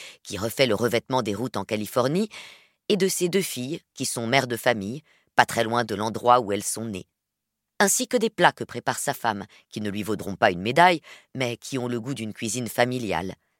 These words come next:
Et c'est bien assez bon pour lui. Il lui parle de son père, qui ne l'a jamais aimé, il en est sûr, et de sa mère,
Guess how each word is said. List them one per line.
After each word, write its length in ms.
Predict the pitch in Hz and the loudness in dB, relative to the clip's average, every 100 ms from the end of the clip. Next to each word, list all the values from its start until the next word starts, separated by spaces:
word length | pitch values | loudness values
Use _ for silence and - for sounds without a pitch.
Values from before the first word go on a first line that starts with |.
| _ _ - | _ _ 0
Et 60 | |
c'est 160 | 226 226 | 2 2
bien 200 | 180 160 | 4 2
assez 240 | 147 - | 2 -2
bon 200 | 113 107 | -4 -6
pour 200 | 98 98 | -8 -12
lui. 300 | 90 82 - _ _ _ _ _ _ _ - | -12 -16 -20 _ _ _ _ _ _ _ -6
Il 140 | 123 | -2
lui 140 | 127 | -2
parle 320 | - 127 127 117 | 6 6 6 0
de 100 | 117 | -4
son 240 | - 110 | -4 -6
père, 460 | - 101 123 139 _ - | -4 -4 -4 -10 _ -16
qui 120 | - | -10
ne 60 | 92 | -6
l'a 80 | 92 | -4
jamais 340 | 98 98 95 | -4 -4 -6
aimé, 160 | 92 110 | -6 -8
il 220 | 127 85 | -6 -4
en 100 | 87 | -2
est 60 | |
sûr, 440 | 80 - 98 110 - _ _ _ _ _ _ _ _ | -2 -4 -6 -10 -14 _ _ _ _ _ _ _ _
et 100 | 139 | -2
de 100 | 143 | 0
sa 180 | - 143 | 2 2
mère, 360 | 135 127 - | 2 -4 -8